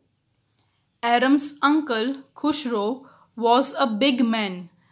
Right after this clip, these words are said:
with powerful head and black hair. He had the largest mustache in the village.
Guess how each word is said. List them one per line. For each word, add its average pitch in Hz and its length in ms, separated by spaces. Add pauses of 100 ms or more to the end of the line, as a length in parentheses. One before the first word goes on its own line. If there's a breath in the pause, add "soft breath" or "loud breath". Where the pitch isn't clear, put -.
(120)
with 240 320
powerful 294 600
head 233 520
and 220 220
black 220 300
hair. 196 420 (920 soft breath)
He 254 180
had 240 260
the 254 80
largest 247 840
mustache 240 840
in 240 160
the 240 100
village. 196 600